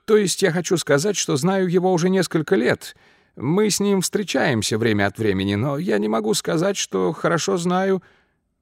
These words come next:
Он замолчал. Он говорил совершенно общие вещи, но девушка, стоявшая рядом с ним, его не слушала.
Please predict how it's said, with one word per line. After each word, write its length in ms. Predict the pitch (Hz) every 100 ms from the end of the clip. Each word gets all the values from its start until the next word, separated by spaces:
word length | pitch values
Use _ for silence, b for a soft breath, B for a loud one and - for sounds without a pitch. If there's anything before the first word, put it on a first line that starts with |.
| _
Он 220 | - 151 165
замолчал. 760 | 165 160 156 - - 73 - _ _ _ _ _ _ _ _ -
Он 200 | 180 185
говорил 360 | 180 180 180
совершенно 600 | 156 160 151 - 175 170
общие 360 | 165 156 - 165
вещи, 340 | 165 104 -
но 160 | 95 98
девушка, 500 | 98 165 117 - 90
стоявшая 580 | - 87 90 85 101 90
рядом 320 | 90 90 92
с 120 | -
ним, 260 | 165 175 165 B B
его 380 | 127 143 120 135
не 120 | 143
слушала. 680 | - 175 180 - - 120